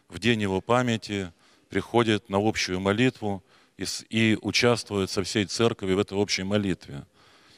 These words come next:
Когда, э, человеку все равно,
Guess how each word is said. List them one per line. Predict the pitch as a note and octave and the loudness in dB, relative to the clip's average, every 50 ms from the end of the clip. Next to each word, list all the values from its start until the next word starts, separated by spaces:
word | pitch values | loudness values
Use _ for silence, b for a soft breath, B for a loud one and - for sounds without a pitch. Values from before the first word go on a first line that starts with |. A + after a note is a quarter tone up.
| b | b
Когда, | b - F#2+ F2 F2 G2+ A2+ A2 G#2+ G#2 G2+ F#2+ - - | b -8 -6 -2 2 4 6 6 8 6 6 4 2 -2
э, | - F2+ G#2 G2+ G2 F#2+ F#2+ F#2 F#2 F2+ | -2 2 4 4 6 6 4 2 0 0
человеку | - - G#2+ G2+ G#2 G#2+ G#2+ A2+ G#2 - - F#2+ F2+ | -2 -2 2 2 4 4 4 2 2 0 -2 -6 -4
все | - - - C3+ | -2 2 4 4
равно, | C3+ C3 B2+ B2 A#2+ A#2 A2+ G#2+ | 4 4 2 2 2 0 0 -2